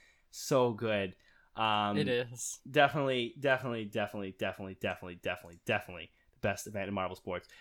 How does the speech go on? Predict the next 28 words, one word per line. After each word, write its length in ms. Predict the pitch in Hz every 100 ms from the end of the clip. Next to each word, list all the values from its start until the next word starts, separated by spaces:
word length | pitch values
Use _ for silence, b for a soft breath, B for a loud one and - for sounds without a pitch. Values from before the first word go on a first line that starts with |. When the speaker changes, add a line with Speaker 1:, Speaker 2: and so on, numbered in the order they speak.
| b
Speaker 1:
And 120 | 104
so 180 | 98 92
that's 320 | - 165 165
why 180 | 165 147
I 100 | 143
do. 360 | 131 131 123 120 B B
I'm 120 | 110
not 160 | 123 127
dwelling 260 | 143 127 120
too 120 | 131
much 200 | 120 -
on 60 | 110
the 60 |
other 120 | 110 98
things 200 | 110 107
you 80 |
have 120 | 107 101
to 80 |
say 180 | 104 110
today 340 | 101 95 90 - B
because 320 | - 104 90 - 123
this 300 | 151 147 160
is 160 | 135
worth, 500 | 117 117 107 104 - - b b b -
um, 520 | 104 98 92 90 92 _ _ _ -
more 360 | 120 139 143
to 140 | 135 120
me 380 | 110 107 101